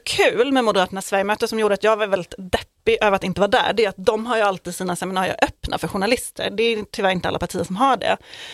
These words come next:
Och man, eh, man förstår väldigt mycket, tycker jag, av att gå på dem, av hur det låter i partiet. Hörde du något?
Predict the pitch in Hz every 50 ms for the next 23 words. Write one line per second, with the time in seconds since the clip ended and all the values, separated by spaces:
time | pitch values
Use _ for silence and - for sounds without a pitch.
0 | - - - - - - 220 214 214 208 214 214 214 208 208 208 208 202 190 190
1 | - - 165 151 98 107 185 226 226 226 254 247 - - - - 339 381 370 381
2 | - - 156 - - - 180 180 - - - - - - - 165 160 180 196 220
3 | 160 151 - 208 - - - 175 175 - _ _ _ _ - - 180 160 - -
4 | - _ _ _ - - - 196 214 240 208 208 196 202 202 208 220 202 175 175
5 | 180 - - - - 190 180 - 196 190 - 330 - - - - - 214 - -
6 | - - - - - - - - - _ _ _ - - - 214 220 262 254 226
7 | 202 202 233 233 254 220 175 - - - - - -